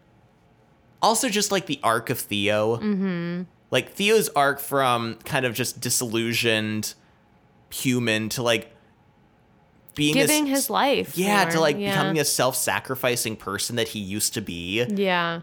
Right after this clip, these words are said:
Speaker 1: is just, and, like, he's doing it for Key, even though he has no romantic interest in
Speaker 2: No
Speaker 1: her.
Speaker 2: sexual interest in her at all, and I love it.
Speaker 1: I love it too.
Speaker 2: <laughs>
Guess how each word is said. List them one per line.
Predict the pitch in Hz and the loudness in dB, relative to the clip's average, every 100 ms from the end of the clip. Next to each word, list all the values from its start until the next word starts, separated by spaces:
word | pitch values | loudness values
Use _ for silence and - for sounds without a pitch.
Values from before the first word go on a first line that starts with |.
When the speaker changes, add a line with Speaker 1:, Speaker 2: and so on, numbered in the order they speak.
| - | -2
Speaker 1:
is | 147 127 | 0 2
just, | 143 147 | 0 0
and, | 180 | -2
like, | 185 185 - - - | 2 0 -2 -16 -10
he's | 180 165 | -2 -2
doing | 131 175 185 | 2 2 2
it | 185 175 | 0 -2
for | - 160 143 131 - | -4 0 2 0 -4
Key, | - - 120 127 143 143 - - | -10 -4 -2 0 0 -4 -18 -4
even | 143 | 0
though | 160 | 0
he | 147 160 | 2 2
has | 135 | 2
no | 131 143 151 | 0 4 4
romantic | 156 135 131 135 139 | 4 2 2 0 -4
interest | 104 110 - 220 | -6 -4 2 4
in | 233 | 4
Speaker 2:
No | 240 240 | 4 4
Speaker 1:
her. | 247 | 4
Speaker 2:
sexual | 180 208 214 - 220 190 180 | 4 4 2 0 0 2 0
interest | 175 - 160 - | -2 -2 -6 -4
in | 156 | -6
her | 156 147 | -4 -8
at | - - | -6 -6
all, | 156 156 175 | -4 -4 -4
and | 180 | -4
I | 165 | -4
love | 165 165 180 - | -4 -2 -2 -2
it. | - | 0
Speaker 1:
I | 180 | 4
love | 226 226 226 | 6 4 4
it | 240 | 0
too. | - - | 0 4
Speaker 2:
<laughs> | 349 | 6